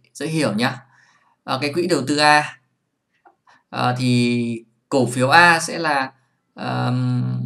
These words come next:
mười ngàn cổ phiếu, cổ phiếu B sẽ là hai mươi ngàn, cổ phiếu C là ba mươi ngàn.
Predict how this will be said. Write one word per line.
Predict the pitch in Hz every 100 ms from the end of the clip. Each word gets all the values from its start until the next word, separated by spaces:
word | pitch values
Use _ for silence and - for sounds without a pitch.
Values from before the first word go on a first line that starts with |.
| 123 - _ _ _ _ _ _ _ _ _ -
mười | - 135 147
ngàn | 147 143 143 139
cổ |
phiếu, | 123 143 143 - -
cổ | 123 -
phiếu | 131
B | 160 175 170 170
sẽ | 165
là | 165 147
hai | 156
mươi | 165
ngàn, | 160 151 139 139
cổ | -
phiếu | -
C | 127 175 170 151
là |
ba | 139 147
mươi | 151 147
ngàn. | 143 139